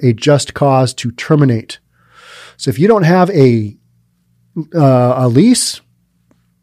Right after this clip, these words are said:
you can be out of there. So that's, that's what's going on here, right? As for the initial rent spike, Anders said, sim-, uh, said it's simple. "I suppose they'll charge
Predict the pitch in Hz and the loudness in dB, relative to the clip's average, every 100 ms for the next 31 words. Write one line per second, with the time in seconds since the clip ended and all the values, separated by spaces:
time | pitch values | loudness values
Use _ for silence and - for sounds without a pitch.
0 | _ 131 151 165 143 139 143 123 113 - | _ -4 0 2 4 4 4 0 -4 -8
1 | - 180 - - 269 262 - _ _ - | -14 -16 -10 -6 -6 -6 -12 _ _ -10
2 | - - 147 - 131 117 117 117 113 110 | -8 -2 -2 0 -2 0 -2 -2 -4 -4
3 | 120 131 - - - - - 170 175 - | 0 -2 -2 -12 -20 -20 -6 0 0 2
4 | 175 156 180 - 175 147 185 - 175 190 | 2 4 2 2 2 2 2 0 0 0
5 | 196 156 156 175 185 165 - 170 180 175 | 0 -2 -2 0 0 0 0 -4 -4 -6
6 | 175 147 143 165 151 151 185 185 147 - | -4 -2 0 0 -2 -2 -4 0 -2 -2
7 | _ _ _ _ _ _ _ _ - - | _ _ _ _ _ _ _ _ -12 -6
8 | 131 151 139 185 190 185 151 - 175 202 | -2 -2 0 2 2 0 0 0 2 2
9 | 208 | 0